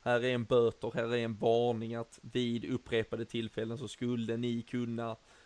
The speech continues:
riskera att få spela utan bortafölje vid nästa Europamatch, till exempel.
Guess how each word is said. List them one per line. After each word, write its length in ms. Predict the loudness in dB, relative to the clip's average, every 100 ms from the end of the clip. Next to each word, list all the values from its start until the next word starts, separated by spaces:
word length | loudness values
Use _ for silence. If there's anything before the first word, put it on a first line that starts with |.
| -12
riskera 540 | -6 -2 4 4 4
att 120 | -2
få 80 | -6
spela 280 | -2 0 0
utan 320 | -2 -4 -4
bortafölje 680 | -2 -4 -4 -6 -2 -2 -2
vid 120 | -4 -4
nästa 400 | -6 -8 -6 -6
Europamatch, 580 | -4 -6 -8 -10 -10 -16 -20
till 260 | -6 -4 -4
exempel. 580 | -6 -8 -8 -10 -12